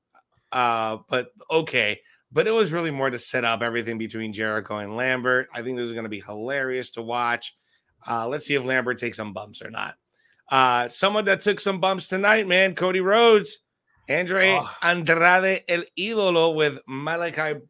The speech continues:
Speaker 1: Black barred from ringside. Uh, man, this was a good match. This was, if for
Speaker 2: Really enjoyed it.
Speaker 1: the, for the,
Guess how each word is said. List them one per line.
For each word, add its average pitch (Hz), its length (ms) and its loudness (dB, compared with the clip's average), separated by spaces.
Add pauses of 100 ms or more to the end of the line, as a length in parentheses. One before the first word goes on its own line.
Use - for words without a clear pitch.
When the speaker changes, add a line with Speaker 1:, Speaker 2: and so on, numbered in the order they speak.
(160)
Speaker 1:
Black 156 420 -4 (220)
barred 147 340 -4
from 135 160 -10
ringside. 160 800 2 (640)
Uh, 131 360 4
man, 143 180 4
this 135 180 -2
was 139 140 -6
a 123 40 -4
good 120 180 -2
match. 104 420 0 (140)
This 147 240 -2
was, 165 240 -4
if 147 140 -6
for 139 420 2
Speaker 2:
Really 123 140 0
enjoyed 98 280 -12
it. 98 80 -12
Speaker 1:
the, 139 120 0
for 139 180 -2
the, 139 180 -2